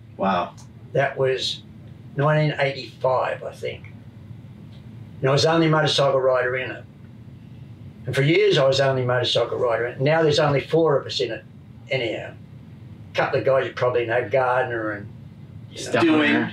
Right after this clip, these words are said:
Speaker 3: Stoner and Doing,
Speaker 2: And
Speaker 3: right?
Speaker 2: Stoner, yeah.
Speaker 1: Okay.
Speaker 2: I mean, there's four of us.
Speaker 1: Right.
Speaker 2: That's it. And then three years ago, they started the Australian Motorsports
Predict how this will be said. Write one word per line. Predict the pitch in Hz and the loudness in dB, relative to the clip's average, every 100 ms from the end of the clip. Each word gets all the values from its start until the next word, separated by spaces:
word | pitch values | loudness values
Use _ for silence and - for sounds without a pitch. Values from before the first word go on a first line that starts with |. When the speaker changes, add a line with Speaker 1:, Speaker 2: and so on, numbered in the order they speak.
| - | -10
Speaker 3:
Stoner | - 151 151 143 | -4 0 2 4
and | 143 117 117 | 4 2 2
Doing, | 151 123 | 0 0
Speaker 2:
And | 143 | 0
Speaker 3:
right? | 147 | 0
Speaker 2:
Stoner, | - 180 170 131 | 2 2 2 2
yeah. | 117 127 107 127 | 0 0 2 0
Speaker 1:
Okay. | 123 143 | 2 2
Speaker 2:
I | 147 | 4
mean, | 151 | 4
there's | 156 151 | 2 2
four | - 175 147 120 | 4 4 4 2
of | |
us. | - - - | -6 -14 -6
Speaker 1:
Right. | 113 113 | 0 2
Speaker 2:
That's | 123 - 147 | 2 2 -2
it. | - - - - | -4 -10 -20 -4
And | 151 160 | 0 4
then | 165 165 156 139 - - - - - - - - - - - - - - - | 4 2 0 -4 -14 -20 -20 -20 -20 -20 -20 -20 -20 -20 -20 -20 -20 -20 -14
three | - 196 226 | -2 2 2
years | 208 190 165 | 4 4 4
ago, | 156 151 143 | 4 4 4
they | 143 143 | 2 2
started | - 156 151 139 | 2 2 2 0
the | 139 | -2
Australian | 127 - 151 143 135 | 0 2 2 2 0
Motorsports | 156 185 151 - - 113 - - | 2 2 2 -2 -2 -4 -4 -12